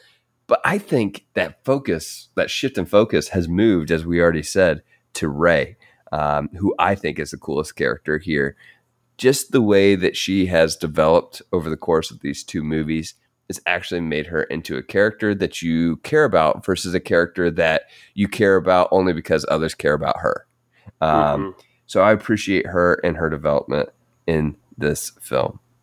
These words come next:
Speaker 2: Yeah, the Band-Aid scene. So you see her get the, uh, I love how he does the knife scene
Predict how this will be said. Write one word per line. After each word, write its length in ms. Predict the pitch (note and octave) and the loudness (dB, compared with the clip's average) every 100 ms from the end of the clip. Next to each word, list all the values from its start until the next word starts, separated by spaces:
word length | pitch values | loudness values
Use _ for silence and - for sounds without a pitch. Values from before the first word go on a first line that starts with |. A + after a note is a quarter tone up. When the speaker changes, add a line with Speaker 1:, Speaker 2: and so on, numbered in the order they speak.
| _ _ _ _ _ - | _ _ _ _ _ -2
Speaker 2:
Yeah, 320 | A2 G2+ - | 2 2 0
the 100 | C#3 | -2
Band-Aid 520 | C3+ D3 D#3+ C#3 A#2 | 0 0 2 0 0
scene. 240 | - A#2 G2+ | -2 -4 -2
So 140 | - | 0
you 120 | C#3 | 0
see 200 | C3 F3 F3+ | 2 0 0
her 320 | D#3+ E3 C#3 | 2 0 0
get 240 | A#2+ A#2+ | 0 -2
the, 320 | A#2 G#2+ G#2 G2 | -2 0 2 2
uh, 360 | F#2+ F2+ E2+ E2 - _ _ | 2 0 -4 -12 -20 _ _
I 100 | B2 | 0
love 380 | C3+ D3 F#3 F3+ | 2 2 2 0
how 200 | D#3 C#3 | 0 2
he 180 | B2 C3 | 2 0
does 440 | G#2+ A2 G#2+ G2+ | 2 2 2 -2
the 220 | - A2+ G#2 | -2 0 2
knife 340 | G2 G2+ F#2+ | 2 2 0
scene 400 | - - F2 D3+ | -6 -6 -4 -4